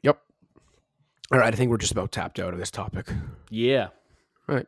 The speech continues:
Speaker 1: let's get the hell out of here. We, we got a couple, uh, fan shout-outs banked, but let's save 'em for, uh, this. Let's consider this, like, a special trade episode,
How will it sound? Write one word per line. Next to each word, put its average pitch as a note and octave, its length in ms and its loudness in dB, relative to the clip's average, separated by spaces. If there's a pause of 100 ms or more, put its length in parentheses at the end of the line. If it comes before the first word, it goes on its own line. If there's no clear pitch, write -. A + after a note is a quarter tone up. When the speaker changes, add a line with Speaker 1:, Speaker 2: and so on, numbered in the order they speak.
Speaker 1:
let's - 120 -16
get E3 120 0
the E3 60 0
hell C3+ 100 4
out A#2+ 100 4
of A#2+ 40 2
here. B2+ 60 2
We, E3+ 140 2
we E3+ 120 8
got F3 180 6
a A3+ 60 6
couple, D#3+ 420 4
uh, C3+ 140 6
fan C3 220 2
shout-outs C3 340 4
banked, C3 260 0
but D#3 80 4
let's D#3 180 6
save C#3+ 220 6
'em C#3 100 6
for, B2+ 300 6
uh, G#2+ 240 4 (640)
this. - 340 2
Let's E3+ 160 4
consider E3 320 6
this, D3 160 8
like, C#3+ 120 6
a - 80 2
special B2 540 4
trade C3 680 6 (360)
episode, G#2 600 2